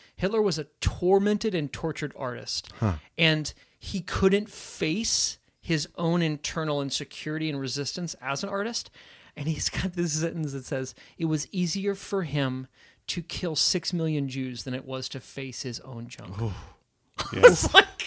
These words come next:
Speaker 1: my gosh.
Speaker 2: Oof.
Speaker 1: Anyway, The War of Art, which is a play off The Art of War.
Speaker 2: Yeah.
Speaker 3: Right.
Speaker 1: But it's how, uh, art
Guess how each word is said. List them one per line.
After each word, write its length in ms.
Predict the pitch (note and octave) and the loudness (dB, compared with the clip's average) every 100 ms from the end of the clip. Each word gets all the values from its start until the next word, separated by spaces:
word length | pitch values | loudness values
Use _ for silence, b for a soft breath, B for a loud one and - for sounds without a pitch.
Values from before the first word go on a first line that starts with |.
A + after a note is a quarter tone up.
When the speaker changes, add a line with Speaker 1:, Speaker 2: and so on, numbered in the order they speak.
| - - F#4+ F4+ D4 | -12 -2 2 2 4
Speaker 1:
my 160 | A#3 A3+ - | 2 2 -6
gosh. 440 | E4 E4 A#3+ G3 - B | -2 2 2 2 -6 B
Speaker 2:
Oof. 220 | D3+ - | 2 4
Speaker 1:
Anyway, 200 | G#2+ F3 C#3 | 4 4 6
The 100 | E3+ | 10
War 220 | G3+ A3 | 12 12
of 80 | F3+ | 12
Art, 200 | D3 C3+ | 10 10
which 120 | F3 | 8
is 100 | G#3+ | 8
a 60 | F3+ | 8
play 220 | G#3+ A3 | 10 10
off 140 | F3 | 10
The 100 | D#3+ D#3+ | 10 8
Art 140 | D3 | 8
of 100 | C3+ | 6
War. 300 | F3+ A2+ A2 b | 6 6 2 b
Speaker 2:
Yeah. 140 | C3+ B2 | 0 2
Speaker 3:
Right. 220 | G2 F2+ | 4 4
Speaker 1:
But 100 | F#3 | 4
it's 80 | - | 8
how, 420 | G3 F#3 E3+ - - | 10 10 8 4 4
uh, 40 | |
art 500 | D3+ D3 F3+ G#3 - | 6 8 10 10 8